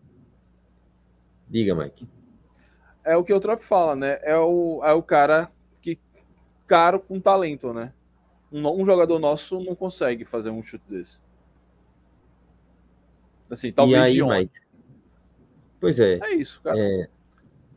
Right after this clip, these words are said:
Speaker 2: E aí eu não, não,
Speaker 1: O
Speaker 2: não questiono o time, porque, pô, perdido dois a um ou três a um, dá no mesmo. Tinha que se lançar mesmo um ataque buscando um empate.
Speaker 1: Os melhores momentos aí, pela,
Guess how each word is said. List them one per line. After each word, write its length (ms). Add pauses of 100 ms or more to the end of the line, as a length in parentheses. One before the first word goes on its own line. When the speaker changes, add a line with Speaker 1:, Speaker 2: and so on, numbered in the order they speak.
(460)
Speaker 2:
E 120
aí 80
eu 100
não, 320
não, 300
Speaker 1:
O 140
Speaker 2:
não 160
questiono 400
o 100
time, 400 (300)
porque, 580 (440)
pô, 100
perdido 440 (140)
dois 360
a 80
um 60
ou 100
três 280
a 80
um, 260 (180)
dá 140
no 80
mesmo. 300 (420)
Tinha 140
que 100
se 140
lançar 280
mesmo 200
um 60
ataque 340
buscando 320
um 40
empate. 480 (1700)
Speaker 1:
Os 300
melhores 420
momentos 460
aí, 200
pela, 500